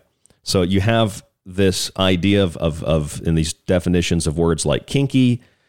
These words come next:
uh, definitions of words like fetish, you have the sadist who wants to basically derive pleasure from inflicting pain and humiliation on others.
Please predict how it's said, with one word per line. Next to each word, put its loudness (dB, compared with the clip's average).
uh, 0
definitions 0
of -2
words 0
like 0
fetish, 0
you 0
have 0
the -2
sadist 0
who 0
wants 0
to 0
basically -2
derive 0
pleasure 0
from 0
inflicting -2
pain 0
and 0
humiliation 0
on 0
others. 0